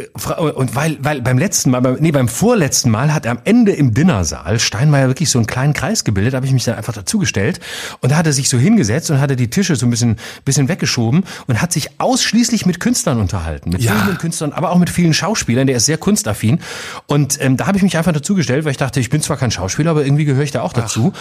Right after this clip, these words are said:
Speaker 1: und, ähm, das
Speaker 2: Sag mal,
Speaker 1: hat er
Speaker 2: hast
Speaker 1: aber
Speaker 2: du,
Speaker 1: dieses Mal nicht gemacht.
Speaker 2: hast du
Speaker 1: Da musste er
Speaker 2: Kollegen
Speaker 1: schneller weg.
Speaker 2: getroffen?
Speaker 1: Nein.
Speaker 2: Keine
Speaker 1: Nur,
Speaker 2: Kollegen.
Speaker 1: doch ein paar Fernsehkolle-, keine, keine, keine Komikerkollegen, aber ein paar Fernseh-, Fernsehleute habe ich getroffen, mit denen ich mich gut unterhalten habe.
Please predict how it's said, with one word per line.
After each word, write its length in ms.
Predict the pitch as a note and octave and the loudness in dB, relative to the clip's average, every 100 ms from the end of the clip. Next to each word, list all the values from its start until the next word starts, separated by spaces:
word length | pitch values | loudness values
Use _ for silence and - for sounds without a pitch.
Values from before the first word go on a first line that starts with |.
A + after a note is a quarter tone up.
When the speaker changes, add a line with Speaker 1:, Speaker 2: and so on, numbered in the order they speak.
| - - - | -12 -12 -6
Speaker 1:
und, 420 | C#3+ C#3+ C#3 - C3 | 0 2 0 -2 0
ähm, 320 | B2 A#2+ A2+ - - | 2 2 0 -4 -6
das 140 | C#3+ | -2
Speaker 2:
Sag 60 | - | 0
mal, 40 | |
Speaker 1:
hat 0 | |
er 40 | F#3+ | 0
Speaker 2:
hast 60 | |
Speaker 1:
aber 40 | E3+ | 0
Speaker 2:
du, 60 | |
Speaker 1:
dieses 260 | F#3 F#3+ F#3 | 0 0 2
Mal 80 | F3+ | 2
nicht 180 | F#3+ - | 2 2
gemacht. 220 | A2+ F#2 | 0 0
Speaker 2:
hast 120 | - | -2
du 20 | |
Speaker 1:
Da 100 | G3 | 0
musste 60 | F#3 | 0
er 280 | E3 A2 D3 | 2 2 2
Speaker 2:
Kollegen 100 | F3 | 0
Speaker 1:
schneller 260 | D#3+ D3 C3 | 0 0 -2
weg. 100 | B2 | 0
Speaker 2:
getroffen? 240 | G3+ C4 _ _ _ _ _ _ _ _ - | 0 -2 _ _ _ _ _ _ _ _ -4
Speaker 1:
Nein. 220 | C3 G#2+ - _ - | -4 -4 -10 _ -6
Speaker 2:
Keine 220 | - D#3+ | 0 2
Speaker 1:
Nur, 120 | B3+ | 2
Speaker 2:
Kollegen. 160 | A#3 E3+ | 0 -2
Speaker 1:
doch 100 | A#3 | 2
ein 80 | A3 | 2
paar 140 | F3+ | 0
Fernsehkolle-, 520 | F3+ B3+ F#3+ C3+ B2 - - | 0 0 0 0 -4 -4 -6
keine, 260 | F3 A3+ | -2 -2
keine, 540 | - E3+ A3 A#3+ A3+ A3 - - - | -2 -2 0 2 0 -2 -10 -16 -10
keine 260 | - F3+ G#3 | -2 0 0
Komikerkollegen, 880 | F3 F3 E3+ E3 D3+ D3 D3+ D#3 D#3 - - - | 2 2 2 0 2 2 4 2 0 -4 -16 -8
aber 240 | B2 F3+ G3+ | -4 -2 -2
ein 80 | |
paar 160 | F3+ F#3 | 0 -2
Fernseh-, 540 | F#3 F#3+ G3+ C3 A#2 | 0 0 2 2 0
Fernsehleute 500 | G2 G#3 A3+ A#2 G#2 | 0 0 0 0 0
habe 140 | F#2+ F2+ | -2 -4
ich 80 | - | -4
getroffen, 340 | - F#2 C#3+ | -4 -4 -2
mit 100 | C3+ | 0
denen 140 | B2+ | 0
ich 80 | C3+ | 0
mich 100 | C3 | -2
gut 200 | - C3+ | -4 -4
unterhalten 380 | B2+ - C3+ A2 | -2 -2 -2 0
habe. 260 | F2 C3 | 0 -2